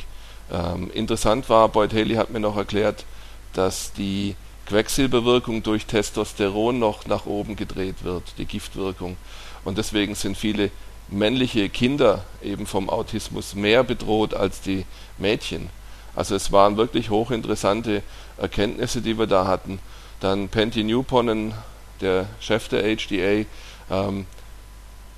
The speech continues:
hat interessante Aspekte eingebracht mit, äh, Entgiftung mit verschiedenen Mineralien, die eine negative Ladung haben, weil die Quecksilberionen sind ja positiv geladene Teilchen.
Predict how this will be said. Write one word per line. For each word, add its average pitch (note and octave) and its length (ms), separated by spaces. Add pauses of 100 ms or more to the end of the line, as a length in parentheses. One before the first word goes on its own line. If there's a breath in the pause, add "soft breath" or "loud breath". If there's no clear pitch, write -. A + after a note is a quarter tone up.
(260)
hat A2+ 320
interessante A2 760
Aspekte G#2 480
eingebracht G2+ 600
mit, F#2+ 340
äh, F2 380 (140)
Entgiftung A2+ 760 (160)
mit A2 260 (260)
verschiedenen A2+ 600
Mineralien, A2+ 880 (520 loud breath)
die G#2 380 (260)
eine G2+ 200
negative A2 540
Ladung G2+ 480
haben, F2+ 460 (120)
weil F2+ 240
die F#2 120
Quecksilberionen G2+ 960
sind G2+ 160
ja F2+ 100
positiv G#2+ 540
geladene - 420
Teilchen. D#2+ 480